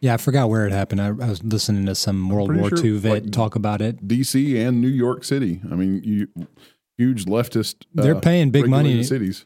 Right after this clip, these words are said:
Speaker 1: City, New York City is paying big money to house, uh, Ukrainian war refugees right now.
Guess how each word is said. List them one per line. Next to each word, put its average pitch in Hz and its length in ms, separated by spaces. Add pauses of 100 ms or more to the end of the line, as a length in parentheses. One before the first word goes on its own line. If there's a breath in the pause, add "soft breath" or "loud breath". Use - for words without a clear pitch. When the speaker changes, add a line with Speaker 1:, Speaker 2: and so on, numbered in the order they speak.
Speaker 1:
City, 143 500
New 123 140
York 127 240
City 107 240
is 101 60
paying 107 220
big 104 140
money 107 220
to 95 100
house, 98 400
uh, 90 180
Ukrainian 90 760
war 98 240
refugees 90 720
right 95 160
now. 98 160